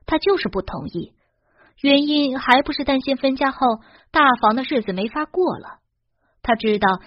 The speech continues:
现在家里的收入都是二房挣的，心里多多少少觉得有些对不住二房。但是要是分家了，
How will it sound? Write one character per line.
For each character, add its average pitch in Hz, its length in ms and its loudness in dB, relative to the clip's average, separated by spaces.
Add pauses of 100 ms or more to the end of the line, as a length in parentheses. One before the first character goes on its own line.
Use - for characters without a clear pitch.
(120)
现 254 240 2
在 220 160 2
家 254 280 0
里 226 100 0
的 190 120 -4
收 262 280 0
入 240 240 2
都 359 220 2
是 - 100 -6
二 220 200 4
房 180 220 -6
挣 - 280 -6
的， - 160 -18 (420)
心 320 240 0
里 294 100 2
多 339 140 0
多 381 160 2
少 339 220 4
少 226 360 4
觉 214 240 2
得 262 220 -2
有 220 140 2
些 247 140 -2
对 381 180 2
不 294 120 -6
住 392 120 0
二 190 260 2
房。 - 320 -16 (720)
但 285 300 0
是 240 560 0
要 285 160 -4
是 233 140 -6
分 302 320 -4
家 339 320 0
了， 220 340 -6